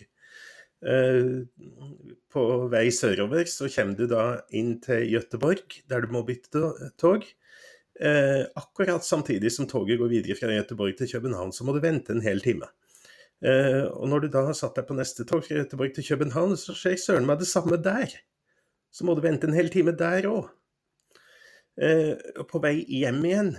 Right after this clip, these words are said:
fra Hamburg til Oslo, så er det om mulig enda verre. Ehm, og det er fordi at,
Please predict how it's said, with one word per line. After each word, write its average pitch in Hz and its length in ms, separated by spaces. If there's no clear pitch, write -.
fra 139 320
Hamburg 147 380
til 165 220
Oslo, 156 280
så 147 140
er 113 80
det 113 80
om 156 100
mulig 139 300
enda 147 320
verre. 151 240
Ehm, 139 480
og 131 140
det 170 160
er 139 100
fordi 131 320
at, 123 160